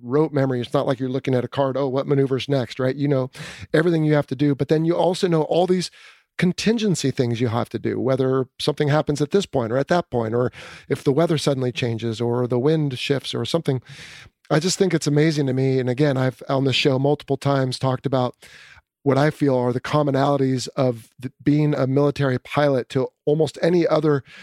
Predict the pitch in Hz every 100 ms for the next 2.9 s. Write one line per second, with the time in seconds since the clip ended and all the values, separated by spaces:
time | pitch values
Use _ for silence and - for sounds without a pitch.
0 | - - 143 151 151 156 139 - 127 143
1 | 147 - 120 123 127 - _ 147 131 -
2 | 131 123 123 127 123 123 156 123